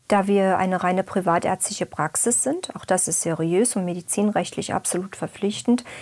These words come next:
gibt es eine Beratungsgebühr. Die ist einmalig fällig, kein zweites Mal, von fünfzig Euro und sechzehn Cent. Dann findet das Beratungsgespräch statt,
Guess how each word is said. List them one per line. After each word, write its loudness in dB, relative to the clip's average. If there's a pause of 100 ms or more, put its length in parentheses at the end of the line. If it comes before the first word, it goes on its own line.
(140)
gibt -2
es 2
eine -2
Beratungsgebühr. 2 (600)
Die 2
ist 0
einmalig 2
fällig, 0
kein -2
zweites -2
Mal, 2
von -4
fünfzig -4
Euro 2
und 0
sechzehn -2
Cent. -2 (1400)
Dann 4
findet 4
das 2
Beratungsgespräch -2
statt, 0